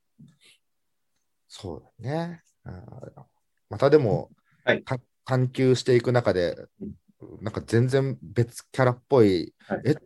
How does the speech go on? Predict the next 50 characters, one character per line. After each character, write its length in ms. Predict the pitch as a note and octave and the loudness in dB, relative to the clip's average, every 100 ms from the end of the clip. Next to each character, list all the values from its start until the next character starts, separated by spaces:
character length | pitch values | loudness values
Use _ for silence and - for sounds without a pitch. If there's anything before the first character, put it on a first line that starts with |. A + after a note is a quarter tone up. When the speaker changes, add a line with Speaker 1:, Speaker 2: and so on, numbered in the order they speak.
| _ _ | _ _
Speaker 1:
て 60 | A2 | 2
思 260 | G2 G2+ | 4 2
う 60 | F#2+ | 0
よ 140 | F2 F#2 | 0 -2
う 20 | |
な 100 | F2+ | -2
似 160 | G2+ | 4
合 80 | A#2+ | 6
わ 80 | C3 | 6
な 80 | A2 | 2
い 40 | |
こ 80 | - | -2
と 80 | F2+ | -10
や 80 | F2+ | -2
っ 20 | |
ち 100 | C3 | 0
ゃ 40 | |
う 40 | A#2+ | 0
か 100 | G2+ | -2
も 100 | F2+ | -10
し 100 | F#2+ | -10
れ 80 | |
な 140 | G#2 G2+ | -6 -6
い 60 | F#2 | -6
け 100 | F2+ | -2
ど、 280 | G#2 F2 - - - | 0 0 -4 -20 -12
Speaker 2:
は 80 | - | 0
い。 20 | |
Speaker 1:
何 220 | B2+ F3+ | 2 2
に 100 | G3 | 2
せ 140 | G3 G3+ | 4 8
よ 200 | G#2+ - | 8 4
検 280 | A2 G2+ | -2 -2
証 420 | - G#2 G2+ F#2+ - _ _ - | 0 2 2 2 -4 _ _ -8
Speaker 2:
そ 100 | - | -8
う 60 | |
で 60 | - | -8
す 140 | - | -12
ね。 120 | G#2 G#2 | -10 -10
Speaker 1:
し 100 | - | 0
て 340 | A2+ G2+ - _ _ _ | 4 4 2 _ _ _
シ 200 | - - | 0 4
ェ 60 | G#2+ | 6
ア 40 | |
で 100 | F#2+ | 4
き 80 | - | -4
た 100 | - | -12
ら 100 | B1 | -12
な 140 | - | -18
と 100 | A#2+ | -20